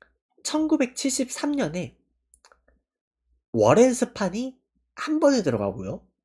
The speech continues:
그리고 로베르토 클레멘트가 이때 한 번에 들어가는데, 워렌 스판은 유예 기간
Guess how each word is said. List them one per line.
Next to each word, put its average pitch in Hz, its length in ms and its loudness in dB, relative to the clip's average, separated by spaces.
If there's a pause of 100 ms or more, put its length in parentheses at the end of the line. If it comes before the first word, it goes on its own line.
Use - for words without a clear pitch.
(480)
그리고 165 540 0 (520)
로베르토 196 600 0
클레멘트가 147 520 -8
이때 104 220 -6
한 214 200 -6
번에 240 200 0
들어가는데, 131 680 -8 (600)
워렌 196 360 6
스판은 208 640 -4 (320)
유예 160 280 6
기간 151 540 -4